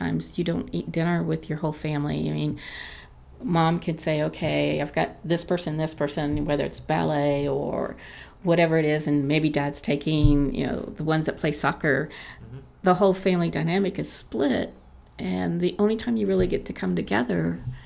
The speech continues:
Speaker 1: is when you're on vacation.
Speaker 2: Mm-hmm.
Speaker 1: And I think that's important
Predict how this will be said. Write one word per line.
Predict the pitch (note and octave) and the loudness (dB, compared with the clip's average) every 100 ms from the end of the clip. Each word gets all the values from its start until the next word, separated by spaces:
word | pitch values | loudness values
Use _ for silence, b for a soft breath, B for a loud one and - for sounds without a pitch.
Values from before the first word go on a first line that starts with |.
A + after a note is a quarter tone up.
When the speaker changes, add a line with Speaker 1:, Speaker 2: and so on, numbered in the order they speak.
| B B B - | B B B 0
Speaker 1:
is | E3+ D#3+ D#3 D#3 D#3 D#3+ - - - - - | 2 4 2 0 -2 -4 -6 -12 -16 -20 -10
when | - F3 | -2 2
you're | E3+ E3+ | 2 2
on | D#3+ | 0
vacation. | E3 - - G#3 - - - | 0 -4 -6 -6 -6 -10 -12
Speaker 2:
Mm-hmm. | - - - - - C#3 D#3 - - - - - - - - - | -16 -20 -20 -20 -18 -18 -18 -20 -20 -20 -20 -20 -20 -20 -20 -4
Speaker 1:
And | F#3 | -2
I | |
think | F#3+ A#3 B3 | 2 0 0
that's | B3 | -2
important | B3 A3+ - B3 - - - - - | -2 -2 -2 -2 -2 -4 -4 -14 -16